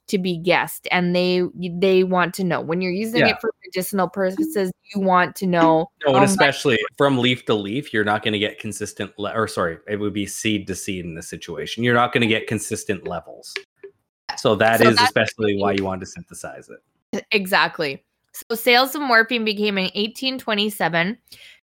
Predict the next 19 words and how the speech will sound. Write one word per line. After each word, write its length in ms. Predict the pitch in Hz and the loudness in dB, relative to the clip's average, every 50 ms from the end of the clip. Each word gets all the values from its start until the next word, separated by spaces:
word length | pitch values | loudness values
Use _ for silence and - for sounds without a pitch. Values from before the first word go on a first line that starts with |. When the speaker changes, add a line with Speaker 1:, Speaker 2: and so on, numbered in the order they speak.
| - - | -6 -4
Speaker 1:
Then 200 | 233 269 - - | -2 -2 -2 -2
came 280 | - 277 262 247 247 | 2 2 4 4 4
a 60 | 240 | 2
variety 520 | 220 214 220 220 220 208 196 202 202 220 214 | 2 4 4 6 6 8 6 6 6 4 4
of 120 | 202 185 | 4 4
others, 340 | - 185 185 175 165 165 165 | 4 4 4 4 4 2 2
including 480 | 170 170 170 - 180 156 143 143 170 - | -2 -6 -4 -4 -4 -4 -4 -4 -8 -6
codeine, 640 | - - 240 226 226 208 220 220 214 208 214 214 202 | -2 2 4 4 4 4 2 2 2 2 2 2 0
chloroform, 760 | - - 226 208 208 214 214 214 - 208 196 190 190 190 185 | -2 0 2 4 6 4 4 4 2 4 6 6 6 6 4
and 180 | 170 185 196 - | 4 2 0 0
so 200 | - 214 190 196 | 2 2 4 4
on, 180 | 190 185 180 175 | 4 4 4 2
which 160 | 180 180 - | 0 0 0
were 160 | 196 180 - | -4 -4 -2
further 400 | - 196 185 180 180 185 185 - | 0 2 2 4 6 4 4 6
isolations 760 | - 185 180 175 - 185 170 160 143 170 - - 180 165 165 | 4 4 2 2 0 0 2 2 2 2 0 -2 -4 -2 0
of 140 | 175 - 170 | 0 0 0
the 180 | 175 - - - | 0 0 2 2
alkaloids 720 | 170 175 170 - 190 185 175 156 147 147 151 147 - | 2 2 2 0 -2 2 4 4 4 4 2 0 -2